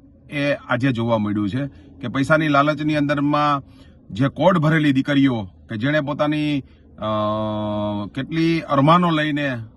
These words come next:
લગ્ન કરવા માટે દીકરીઓ આવવાની હતી, એ દીકરીઓએ, અ, પોતે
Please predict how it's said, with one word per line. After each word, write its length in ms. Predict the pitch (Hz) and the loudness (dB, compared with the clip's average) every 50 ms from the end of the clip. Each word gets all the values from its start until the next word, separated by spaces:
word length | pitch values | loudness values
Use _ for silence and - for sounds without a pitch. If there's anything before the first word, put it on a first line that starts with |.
| - - - - | -20 -20 -14 -8
લગ્ન 320 | 107 113 135 147 156 156 | -6 -4 -2 0 0 -2
કરવા 240 | 139 151 147 147 143 | -2 -2 -2 -2 0
માટે 540 | 135 135 135 123 135 135 135 131 131 123 - | 0 0 -2 -2 -4 -4 -4 -4 -4 -6 -8
દીકરીઓ 720 | 87 131 131 123 - 135 131 131 127 123 120 120 110 - - - - - - - - - - - | -10 -10 -10 -8 -6 -4 -4 -4 -4 -6 -6 -8 -10 -14 -18 -20 -20 -20 -20 -20 -20 -20 -18 -10
આવવાની 360 | - 117 117 120 120 113 107 104 | -4 -2 0 0 0 0 0 -2
હતી, 300 | 101 95 123 139 170 - - - - - - - - - | -4 -4 -4 -4 -4 -6 -12 -20 -20 -20 -20 -18 -10 -4
એ 80 | 170 170 | -2 0
દીકરીઓએ, 840 | 160 165 - 180 180 180 185 185 180 185 185 185 185 185 185 185 185 - - - - - - - - - _ - | 0 0 2 2 2 2 4 2 2 2 4 4 4 4 4 2 0 -4 -14 -20 -20 -20 -20 -20 -20 -16 _ 0
અ, 260 | 151 156 160 165 160 - | 2 2 4 2 0 -2
પોતે 580 | 202 214 202 - 180 180 185 180 180 180 175 | -4 -8 -6 -4 -2 0 2 2 2 0 -2